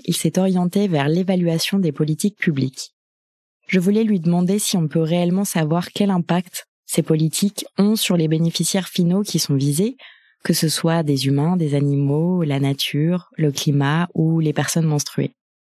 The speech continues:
Et surtout, comment on fait ? Et comme souvent en économie, cela passe par des statistiques.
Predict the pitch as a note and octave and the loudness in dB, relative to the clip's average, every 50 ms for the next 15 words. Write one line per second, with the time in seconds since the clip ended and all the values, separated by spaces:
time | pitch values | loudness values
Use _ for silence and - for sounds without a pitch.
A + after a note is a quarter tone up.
0 | _ _ _ _ _ F3+ F3+ - F#3+ F3 - - G#3+ - F3+ E3 E3+ F3 E3+ D#3 | _ _ _ _ _ -2 0 0 -2 -2 0 0 0 2 2 2 2 2 2 0
1 | C#3+ - - D#3+ D#3+ - _ _ _ _ _ _ _ _ _ _ _ _ _ _ | -2 -2 -4 -6 -8 -8 _ _ _ _ _ _ _ _ _ _ _ _ _ _
2 | _ _ E3 D3 - F#3+ G3 F#3+ - G3 E3+ C#3+ C#3 - - - F3 F3 F3+ F3 | _ _ -2 0 2 2 2 2 0 0 0 2 0 -2 0 0 0 0 0 2
3 | - E3+ D#3 D#3 D3+ D3 D3+ D#3+ F3+ G3+ - _ - - - C#3+ C#3+ C#3 - D3 | 0 2 2 2 2 2 2 0 0 -2 -6 _ -4 -2 0 0 0 0 0 0
4 | D3+ F3 - - - - D3+ C3+ C#3 C#3+ A#2+ B2 B2+ - - F3 E3+ - - - | 0 0 -2 -4 -2 -2 0 0 0 0 -2 -2 -4 -2 0 -2 -2 0 -2 -4
5 | - - - - C#3 - - - - - | -6 -6 -10 -14 -14 -12 -12 -14 -14 -14